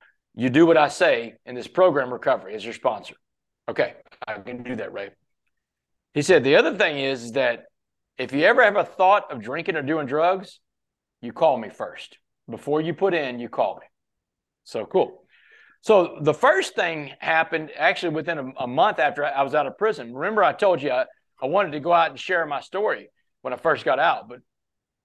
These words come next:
nobody was letting me come share my story. I just got out of prison, man. I had to fi-, eventually find a cop and a judge that would sponsor me and take me into schools.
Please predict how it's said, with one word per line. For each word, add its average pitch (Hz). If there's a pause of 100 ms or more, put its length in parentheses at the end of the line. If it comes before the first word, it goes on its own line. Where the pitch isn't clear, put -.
nobody 214
was 151
letting 156
me 139
come 127
share 123
my 113
story. 127
I 143
just 156
got 185
out 160
of -
prison, 151
man. 110
I 127
had 175
to 175
fi-, -
eventually 175
find 143
a 110
cop 160
and 127
a 117
judge 131 (680)
that 143
would 135
sponsor 214
me 151
and 135
take 175
me 156
into 135
schools. 180